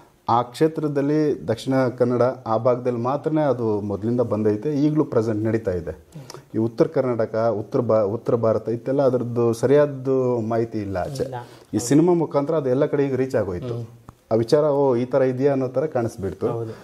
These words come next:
Speaker 1: So, ಅದು ತುಂಬ ನಮ್ಮ
Speaker 2: ಕೆಲವರು ಆಪೋಸಿಟ್ ಆಗೂ ಹೇಳಿದ್ರು.
Speaker 1: <laughs> ಎರಡೂ ಇದೆ, but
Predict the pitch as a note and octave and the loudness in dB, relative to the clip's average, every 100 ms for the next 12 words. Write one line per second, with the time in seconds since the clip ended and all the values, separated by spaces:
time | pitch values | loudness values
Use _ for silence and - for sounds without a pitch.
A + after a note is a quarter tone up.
0 | - - _ A2+ A2 G#2+ - D#3+ F#3 F#3 | -20 -20 _ 2 4 4 0 0 2 4
1 | D#3+ C#3+ B2+ B2 D#3 E3 C#3+ G3 F3 F3 | 2 0 -2 -2 0 2 0 -2 -4 -2
2 | F3+ E3+ E3 C#3+ B2 B2 C#3+ - _ _ | -2 0 0 -2 -6 -8 -10 -12 _ _
3 | G3+ - F3+ B2+ B2+ D3+ C3+ D3 D#3+ | -6 0 4 4 6 4 4 4 2